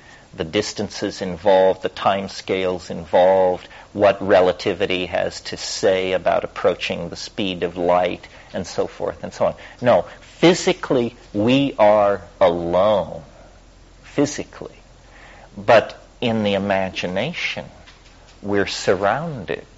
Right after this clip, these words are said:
by distant friends, and their whisperings are our science, our mathematics,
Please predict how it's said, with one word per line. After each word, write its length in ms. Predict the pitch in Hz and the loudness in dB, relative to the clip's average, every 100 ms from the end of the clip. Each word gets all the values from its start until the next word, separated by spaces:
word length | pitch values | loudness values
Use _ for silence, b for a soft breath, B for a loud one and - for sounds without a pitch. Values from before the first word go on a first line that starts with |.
| - - | -20 -16
by 320 | 85 87 87 | -2 -2 -2
distant 640 | 85 107 110 - - 107 104 - | -4 -6 -6 -8 -12 -12 -12 -16
friends, 880 | - - 131 156 101 80 - - - - B B - | -20 0 0 0 -10 -16 -20 -20 -20 -20 B B -4
and 220 | 95 90 | -2 4
their 260 | 101 95 | 4 4
whisperings 1080 | 95 - 139 - - 127 107 95 92 95 92 - | 2 0 0 -2 -2 0 2 0 -4 -8 -8 -2
are 640 | 117 147 170 143 85 78 | 2 2 0 0 2 2
our 380 | - 95 85 82 | 4 4 6 2
science, 840 | - - 95 82 76 64 - - - b b | -2 0 2 2 -6 -12 -16 -18 -18 b b
our 160 | 101 95 | 0 0
mathematics, 1040 | 90 87 82 92 87 82 - - - - | 2 -2 -2 -6 -6 -6 -10 -12 -16 -20